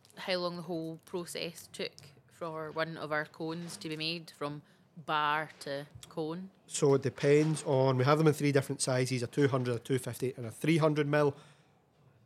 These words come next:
Speaker 2: This obviously takes a little bit longer to machine the bigger ones,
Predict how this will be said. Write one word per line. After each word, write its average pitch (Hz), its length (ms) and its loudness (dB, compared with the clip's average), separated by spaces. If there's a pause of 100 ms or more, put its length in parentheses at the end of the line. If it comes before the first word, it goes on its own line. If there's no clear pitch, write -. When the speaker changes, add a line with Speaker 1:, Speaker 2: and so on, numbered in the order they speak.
(260)
Speaker 2:
This 160 180 2
obviously 135 320 4
takes 143 220 0
a 127 40 0
little 131 160 0
bit 143 160 0
longer 131 260 0
to 120 120 -4
machine 123 300 -2
the 117 80 -2
bigger 120 240 -2
ones, 147 400 4